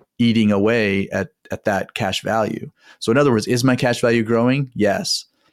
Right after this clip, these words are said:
But are the costs against that getting higher? Yes. And so it actually does create a situation where if I'm always maxing out those loans and always taking out whatever I can,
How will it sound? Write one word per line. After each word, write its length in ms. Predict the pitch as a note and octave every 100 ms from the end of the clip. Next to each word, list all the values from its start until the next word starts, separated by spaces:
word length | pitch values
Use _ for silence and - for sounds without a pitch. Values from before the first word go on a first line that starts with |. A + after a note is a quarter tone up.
| _ -
But 120 | G#2
are 140 | A2
the 80 | G#2
costs 400 | G2+ A#2 A2+ -
against 380 | G2 G#2+ G2+ -
that 240 | A2+ A2
getting 240 | A#2+ A2 A2+
higher? 480 | A2 A2 B2 C3+ - _ _
Yes. 580 | G2 G2 - - - - _ _ _ _
And 120 | G2 G2
so 340 | A2 G2+ F#2+
it 280 | - F#2+ -
actually 320 | A2 G2 G2+
does 320 | F#2+ A#2 C3
create 240 | - G#2+ G2
a 60 |
situation 640 | - G2+ G#2 G2 - G2 G2
where 400 | G2 F#2+ F#3 - _ _ -
if 120 | -
I'm 160 | G2+ G2
always 480 | G#2 G#2 G#2+ G#2+ G#2
maxing 380 | G#2 G#2+ G#2+
out 120 | G#2 G#2+
those 180 | G#2
loans 460 | A2 C3+ B2 G#2+ G2+
and 100 | G2
always 460 | - G2+ G#2 G#2 -
taking 360 | G#2+ G2+ G#2+
out 360 | G#2+ G#2+ G#2 - -
whatever 320 | G2+ G#2 G2+
I 100 | G2
can, 560 | - C3+ A#2+ G2+ G2+